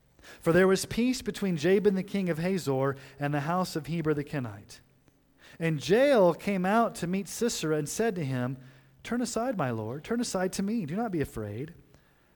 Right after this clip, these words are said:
So he turned aside to her into the tent, and she covered him with a rug. And he said to her, "Please give me a little water to drink, for I'm thirsty."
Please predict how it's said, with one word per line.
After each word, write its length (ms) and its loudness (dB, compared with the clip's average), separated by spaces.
So 180 -6
he 80 2
turned 280 -2
aside 320 0
to 60 -2
her 160 -2
into 180 -4
the 100 -8
tent, 480 -8
and 120 -12
she 120 -6
covered 360 -4
him 140 -4
with 140 -2
a 60 0
rug. 460 -6
And 80 -6
he 80 -2
said 220 -2
to 60 -2
her, 100 -2
"Please 340 -6
give 160 -6
me 100 -6
a 60 -4
little 220 -4
water 300 -4
to 100 -6
drink, 280 -8
for 100 -10
I'm 100 -8
thirsty." 500 -10